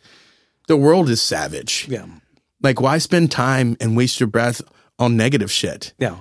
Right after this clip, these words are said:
Speaker 1: Why don't you talk about the great things in the world? And, like, you spent the time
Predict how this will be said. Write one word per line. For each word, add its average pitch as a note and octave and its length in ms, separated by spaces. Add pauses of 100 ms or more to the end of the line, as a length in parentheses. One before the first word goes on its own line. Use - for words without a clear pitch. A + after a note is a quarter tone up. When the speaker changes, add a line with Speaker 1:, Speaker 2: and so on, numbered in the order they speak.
Speaker 1:
Why A#2+ 140
don't C3+ 200
you C#3 120
talk B2+ 260
about A#2 280 (200)
the A2+ 220
great B2+ 300
things G#2+ 320
in G2+ 80
the F#2+ 100
world? D#2+ 340 (300)
And, A2+ 180
like, A2 220
you A#2 80
spent B2+ 300
the G#2+ 80
time A#2 460